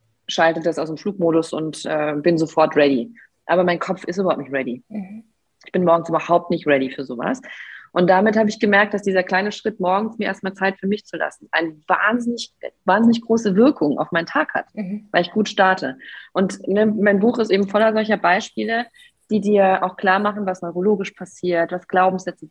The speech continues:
Speaker 1: äh, damit zu tun haben. Ähm, was du tun kannst, um zufriedener zu sein in deinem Leben. Und das bedeutet,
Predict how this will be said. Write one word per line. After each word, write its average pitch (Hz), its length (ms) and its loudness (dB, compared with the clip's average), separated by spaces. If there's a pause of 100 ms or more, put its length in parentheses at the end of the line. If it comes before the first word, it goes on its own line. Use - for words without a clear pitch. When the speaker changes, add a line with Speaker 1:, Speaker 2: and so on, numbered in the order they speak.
Speaker 1:
äh, 165 220 -2
damit 160 260 -6
zu - 140 -20
tun 165 320 -12
haben. 160 320 -2 (480)
Ähm, 185 400 4
was 190 240 2
du 262 120 2
tun 262 280 2
kannst, 247 320 -2
um 208 100 -2
zufriedener 220 640 2
zu 196 120 -4
sein 190 160 2
in 190 120 2
deinem 180 160 0
Leben. 160 280 0
Und 147 120 -4
das 180 160 -2
bedeutet, 175 540 2